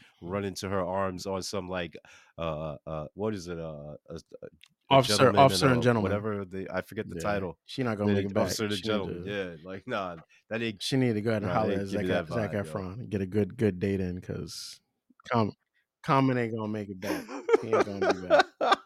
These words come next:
Speaker 2: <laughs> Oh,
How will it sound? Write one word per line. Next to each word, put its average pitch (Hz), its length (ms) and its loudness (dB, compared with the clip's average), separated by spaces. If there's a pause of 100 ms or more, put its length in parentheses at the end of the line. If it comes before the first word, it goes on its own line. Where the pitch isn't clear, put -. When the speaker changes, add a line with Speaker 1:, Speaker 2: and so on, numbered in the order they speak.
(2750)
Speaker 2:
<laughs> 160 400 -10 (100)
Oh, 165 460 4